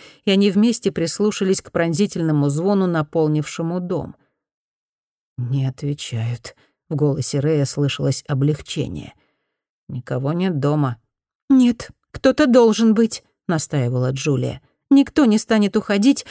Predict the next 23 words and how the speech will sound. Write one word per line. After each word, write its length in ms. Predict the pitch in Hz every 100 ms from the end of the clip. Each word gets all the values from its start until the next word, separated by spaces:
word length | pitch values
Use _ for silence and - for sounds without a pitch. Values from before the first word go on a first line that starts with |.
| -
оставляя 520 | 240 220 220 214 208
двери 280 | 196 208 202
дома 240 | 196 247 208
нараспашку». 760 | 214 226 - 240 196 - 175 - _ _ _ _ _ _ _ _ -
«Мистер 600 | 123 117 - - - 117
Грег, 380 | 120 123 135 -
наверное, 480 | 120 123 135 131
на 120 | 135 139
работе, 540 | 151 185 165 - - _ _ _
а 100 | 190
мы 140 | 147
даже 240 | 139 147 139
не 100 | 131
подумали 480 | 139 127 139 139 131
об 160 | 135
этом. 280 | 135 - 127 - _ _
А 120 | 165
его 220 | 139 151 147
жена, 340 | 143 139 185
возможно, 480 | 151 131 160 156 165
тоже 280 | 190 190 131
на 120 | 135
работе 580 | 127 127 160 - 131